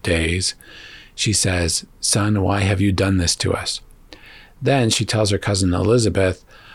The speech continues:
all of the mighty power of her son, and she tells the servants at Cana, "Do whatever he tells you." This is a very direct woman.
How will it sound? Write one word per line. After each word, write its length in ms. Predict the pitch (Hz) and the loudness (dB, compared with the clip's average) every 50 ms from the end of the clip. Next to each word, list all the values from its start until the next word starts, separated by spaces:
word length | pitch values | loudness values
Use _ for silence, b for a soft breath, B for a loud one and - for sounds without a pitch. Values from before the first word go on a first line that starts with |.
| B B B | B B B
all 280 | - - 120 123 127 117 | 0 2 4 4 4 4
of 60 | 110 | 4
the 80 | 107 | 4
mighty 360 | 98 98 104 107 113 110 110 107 | 4 2 2 2 4 2 2 2
power 400 | - - - 98 101 104 107 101 | 0 0 0 0 2 2 2 2
of 160 | 101 92 - | 2 0 0
her 100 | 104 98 | -2 -2
son, 500 | - - - 98 98 95 95 92 95 95 B B B B B B B | 0 0 0 0 0 0 0 -2 -2 -4 B B B B B B B
and 120 | - 110 - | -4 -2 0
she 120 | - 104 | 0 0
tells 300 | 92 - - 107 110 98 | 0 0 0 0 2 2
the 80 | 95 90 | 2 0
servants 380 | - - 107 107 107 101 - | 0 0 0 0 0 0 0
at 120 | - - - | -2 -4 -2
Cana, 360 | - 101 101 101 101 98 95 | -2 -2 0 0 0 0 0
"Do 200 | 95 92 104 110 | 0 0 2 2
whatever 340 | 110 107 101 95 92 95 95 | 4 4 2 2 0 0 -2
he 160 | 87 92 95 | -2 -2 -4
tells 360 | 90 - - 95 90 85 87 | -4 -4 -2 -2 -2 -2 -4
you." 140 | - - - - - | -4 -8 -8 -6 -4
This 180 | 123 120 - | -2 -2 0
is 100 | 131 104 | 0 2
a 100 | 104 98 | 2 2
very 540 | 90 87 92 104 101 101 101 101 101 101 95 | 0 0 0 2 2 2 2 2 2 0 0
direct 540 | 92 98 95 92 90 90 90 - - - - | 0 0 0 0 0 0 -2 -4 -8 -10 -4
woman. 440 | 104 90 87 85 82 80 - 101 92 | -2 0 0 0 0 -2 -4 -6 -10